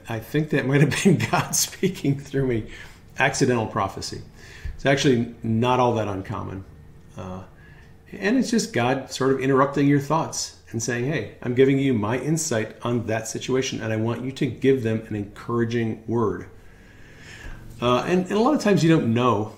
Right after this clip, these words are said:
what the outcome of it is, and that's fine. You don't have to. All right, so one of the, um, common questions people have about prophecy, the gift of prophecy, is whether it is like fortune telling.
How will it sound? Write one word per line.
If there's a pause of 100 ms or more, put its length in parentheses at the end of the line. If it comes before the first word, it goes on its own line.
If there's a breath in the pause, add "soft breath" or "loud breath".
(140)
what
the
outcome
of
it
is, (300)
and
that's
fine. (100)
You
don't
have
to. (840 loud breath)
All
right,
so (1160 loud breath)
one
of
the,
um, (240)
common (120)
questions
people
have
about
prophecy,
the
gift
of
prophecy, (680 loud breath)
is
whether
it
is
like
fortune
telling.